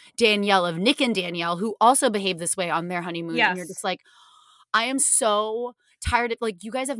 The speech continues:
Speaker 2: I
Speaker 1: nothing
Speaker 2: mean
Speaker 1: else to talk about? Are you sure?" Like, that doesn't make
Speaker 2: They,
Speaker 1: any
Speaker 2: they even
Speaker 1: sense.
Speaker 2: kinda look like one another. They even kinda look like one another if you think about it.
Speaker 1: They do kind of. 'Cause they have, like, well, I guess I know Jimmy has blonde hair, but it's, like, a darker blonde and they have very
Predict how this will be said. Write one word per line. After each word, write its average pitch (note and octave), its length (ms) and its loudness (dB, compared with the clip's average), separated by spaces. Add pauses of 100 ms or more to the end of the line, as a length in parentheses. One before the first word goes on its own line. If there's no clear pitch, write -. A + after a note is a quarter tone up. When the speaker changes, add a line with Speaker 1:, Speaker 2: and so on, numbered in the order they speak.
(120)
Speaker 2:
I A#3 60 4
Speaker 1:
nothing - 0 -
Speaker 2:
mean C#4+ 160 2
Speaker 1:
else A#3+ 120 -6
to A#3 80 -8
talk - 300 4
about? E4+ 280 2
Are - 60 0
you G#3+ 200 -6
sure?" A3 640 -4
Like, C4 180 -6
that B3+ 80 -4
doesn't C4 180 -6
make C4+ 200 -8
Speaker 2:
They, A#3+ 200 2
Speaker 1:
any C#4+ 60 0 (140)
Speaker 2:
they A#3+ 120 4
even D#4 240 2
Speaker 1:
sense. - 20 -10
Speaker 2:
kinda C#4 260 2
look A#3 300 -2
like A3 240 2
one G3+ 140 -2
another. F3+ 500 -6
They C4 140 2
even A#3 380 -2
kinda A#3+ 260 2
look F#3+ 240 -4
like C#3+ 180 -10
one D#3+ 120 -8
another - 340 -10
if F#3 120 -8
you G#3 80 -4
think F3+ 200 -4
about E3+ 280 -2
it. - 240 -4 (200)
Speaker 1:
They B3+ 140 -4
do D4+ 240 -2
kind - 280 -10
of. - 140 -16 (280)
'Cause A#3+ 120 -6
they C4 140 2
have, C#4 300 2 (500)
like, G#3+ 220 -4 (240)
well, A3 140 -2
I A#3 80 0
guess C#4 200 -4 (220)
I A#3 80 0
know C4 240 -2
Jimmy A3+ 240 -2
has A#3+ 120 -2
blonde F#3+ 300 4
hair, G#3 160 0
but F3+ 100 -2
it's, - 80 -8
like, F#3 100 -2
a F#3 60 0
darker F3+ 360 0
blonde E3+ 260 0
and F3 60 -2
they E3+ 60 -2
have D#3+ 100 -4
very G3 260 2